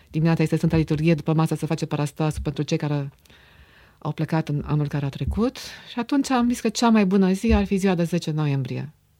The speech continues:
Și așa s-a, a început proiectul, deci practic de un an de zile mă gândesc, lucrez, caut soluții, caut, uh, sponsor.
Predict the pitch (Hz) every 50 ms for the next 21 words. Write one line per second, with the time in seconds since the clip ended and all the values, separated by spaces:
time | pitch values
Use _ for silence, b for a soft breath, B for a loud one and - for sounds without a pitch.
0 | _ _ - - - 220 - - 208 214 - - 269 247 240 233 - - 214 208
1 | 202 196 190 190 185 - _ - _ _ _ - _ _ _ _ - - - -
2 | 185 175 - 185 175 - 180 175 165 - - - - B B B B B B B
3 | B B B B B B - - 156 151 170 180 - 214 208 202 - - 214 208
4 | 196 185 175 180 190 190 196 196 190 175 180 170 156 175 180 165 160 156 143 139
5 | 135 143 151 151 135 151 147 147 147 165 170 170 165 160 151 147 147 143 - 165
6 | 165 175 175 170 170 165 156 - 160 151 147 151 147 147 143 143 139 135 139 143
7 | - b b b b b b b b b b b b b b _ _ _ _ -
8 | 180 175 170 165 156 - _ - 147 - - 170 156 170 196 190 - - 180 151
9 | - _ - 175 170 165 165 160 160 - _ - - 156 156 151 147 151 - -
10 | _ - 196 202 196 185 185 - - - 175 170 165 165 160 160 156 156 151 156
11 | 147 156